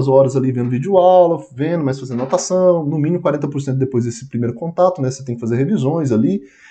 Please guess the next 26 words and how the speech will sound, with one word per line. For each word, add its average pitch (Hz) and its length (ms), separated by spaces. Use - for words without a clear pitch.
é 104 60
o 107 80
tempo 107 180
que - 60
você - 80
vai 147 120
gastar, 180 420
gastar 139 480
e 175 40
exercício 180 500
sessenta 185 300
por 202 160
cento, - 320
né? 123 220
A 87 100
minha 131 200
metodologia 151 480
de 160 80
estudo 170 340
é - 20
muito 185 280
baseada 170 440
em 170 60
exercício 180 720
e 196 40
revisão, 196 480